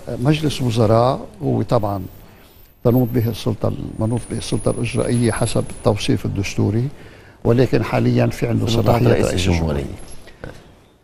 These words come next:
Speaker 1: آه، الارتباك الحاصل لسببين. السبب الأول هو مفهوم ممارسة صلاحية رئيس الجمهورية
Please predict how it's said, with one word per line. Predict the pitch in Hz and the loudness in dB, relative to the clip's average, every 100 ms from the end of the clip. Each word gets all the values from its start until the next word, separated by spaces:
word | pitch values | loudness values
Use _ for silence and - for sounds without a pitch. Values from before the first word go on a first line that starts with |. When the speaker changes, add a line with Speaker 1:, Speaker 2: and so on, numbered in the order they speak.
| _ - | _ 4
Speaker 1:
آه، | 123 123 - 127 | 6 6 2 -2
الارتباك | 120 - 147 190 180 240 233 | 0 2 2 4 6 6 6
الحاصل | 131 - 139 127 - 127 127 - | 0 0 -2 0 -2 -2 -2 -4
لسببين. | 117 - 160 175 147 110 92 101 | -4 0 2 4 4 2 -2 -8
السبب | - 196 196 151 | -2 2 4 4
الأول | 131 127 147 123 107 104 101 196 - - _ _ 123 | 2 2 2 4 2 -2 -8 -14 -20 -20 _ _ -6
هو | 120 127 117 - 104 - | -2 0 -2 -4 -12 -10
مفهوم | 113 113 147 226 254 | -6 -4 2 6 6
ممارسة | 165 131 127 101 110 | 6 6 4 0 -4
صلاحية | - 117 90 120 110 95 | -4 -4 -4 -4 -4 -4
رئيس | 107 95 | -6 -6
الجمهورية | 98 101 82 | -6 -6 -6